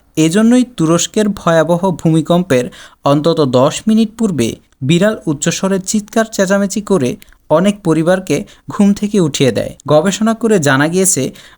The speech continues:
ভূমিকম্প আসার প্রায় দশ থেকে পনেরো মিনিট আগেই বিড়ালরা তা জানতে পারে। তারা প্রকৃতির পরিস্থিতি অনুধাবন করতে পারে, ভূগর্ভের কম্পনের শব্দ শুনতে পারে। এছাড়াও তারা অদৃশ্যমান এমন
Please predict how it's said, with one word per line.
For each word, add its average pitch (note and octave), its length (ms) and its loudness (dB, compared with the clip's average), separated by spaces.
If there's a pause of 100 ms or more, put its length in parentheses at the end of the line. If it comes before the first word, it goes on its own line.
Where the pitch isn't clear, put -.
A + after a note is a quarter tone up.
ভূমিকম্প F3 600 2
আসার A3 340 2
প্রায় G#3 280 0
দশ C#3 340 0
থেকে A3 240 -2
পনেরো D3 400 2
মিনিট D3+ 360 2
আগেই F3 400 0 (380)
বিড়ালরা E3 640 0 (120)
তা C#3+ 120 2
জানতে B2 340 0
পারে। A2 220 -4 (400)
তারা A3+ 180 2
প্রকৃতির F3 560 -2
পরিস্থিতি D3+ 560 -2
অনুধাবন D3 540 0
করতে B2+ 280 -2
পারে, - 260 -4 (340)
ভূগর্ভের E3+ 800 -2
কম্পনের C#3+ 560 2
শব্দ D#3+ 640 0 (100)
শুনতে D3 340 0
পারে। A#2+ 240 -4 (360)
এছাড়াও F3+ 540 0 (220)
তারা G#3 200 2
অদৃশ্যমান E3 760 0
এমন E3+ 280 0